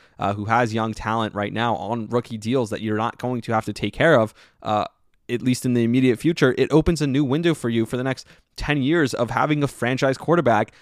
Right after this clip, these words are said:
that currently, or really in the last fifty years, you haven't had anything like that. And yet for the Ravens, I still believe that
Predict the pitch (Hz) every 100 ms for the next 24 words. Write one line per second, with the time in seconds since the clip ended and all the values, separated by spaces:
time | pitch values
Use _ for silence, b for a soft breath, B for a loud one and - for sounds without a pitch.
0 | b _ 127 127 _ 143 180 156 123 139
1 | 123 139 113 123 175 156 139 156 - 175
2 | - 160 180 185 131 147 160 165 151 147
3 | 160 156 151 170 127 110 127 131 - 139
4 | 120 151 139 117 110 - - 151 123 113
5 | 120 113 B B _ 113 104